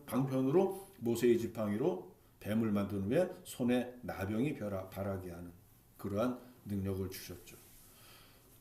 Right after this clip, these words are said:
이것은 순전히 하나님의 능력을 나타내 보이시는 경우였습니다. 근데 성경상의 나병이 하나님의 징벌로 나타난 경우가 여러 번 있는데,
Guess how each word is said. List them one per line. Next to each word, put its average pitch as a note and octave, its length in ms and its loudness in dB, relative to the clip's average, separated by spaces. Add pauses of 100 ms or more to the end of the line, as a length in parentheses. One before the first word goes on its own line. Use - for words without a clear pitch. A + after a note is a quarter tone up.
(260)
이것은 D3+ 280 6
순전히 D3 380 2
하나님의 D3+ 460 2
능력을 B2 420 4
나타내 A2 480 0
보이시는 G2 580 -2
경우였습니다. F#2+ 840 -4 (220)
근데 D3 140 0
성경상의 D3+ 640 6
나병이 A#2 580 2 (220)
하나님의 C3+ 560 2
징벌로 C3+ 500 4
나타난 A2+ 420 2
경우가 G#2 320 2
여러 G2+ 220 2
번 G#2+ 140 2
있는데, G2 520 0